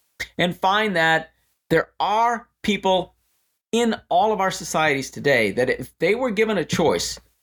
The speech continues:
between joining a nomadic hunter-gatherer band and remaining in their society or growing up in their society, they would be better off to choose the nomadic hunter-gatherer band. We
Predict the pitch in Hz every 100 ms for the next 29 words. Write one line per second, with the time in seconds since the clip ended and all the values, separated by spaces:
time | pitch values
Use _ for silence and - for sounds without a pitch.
0 | - 117 135 120 98 113 165 196 202 87
1 | 78 80 90 127 196 202 190 185 175 175
2 | 175 156 143 131 113 113 - _ _ _
3 | _ _ _ _ _ _ _ _ _ -
4 | 160 147 143 131 - _ _ - 92 135
5 | 180 175 165 160 151 - - 151 139 110
6 | 90 - _ - 98 107 131 135 113 110
7 | - - 101 98 95 - _ _ _ _
8 | - - 165 175 175 175 170 _ _ _
9 | _ 120 101 95 - 127 147 139 120 117
10 | - - - 127 110 104 - 101 104 101
11 | 101 - 95 - 104 107 98 104 113 -
12 | 127 104 120 175